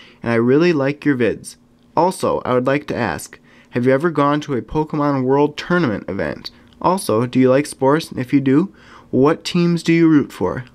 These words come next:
I hope all the cards arrive safe. From your fan, Matt, A K A Canuck Fan in C T or Connecticut, which is my YouTube username.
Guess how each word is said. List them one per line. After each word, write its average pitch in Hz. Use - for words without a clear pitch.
I 117
hope 127
all 160
the 170
cards 151
arrive 135
safe. 113
From 147
your 175
fan, 123
Matt, 107
A 143
K 147
A 156
Canuck 147
Fan 139
in 127
C -
T 135
or 120
Connecticut, 156
which 135
is 127
my 117
YouTube 127
username. 101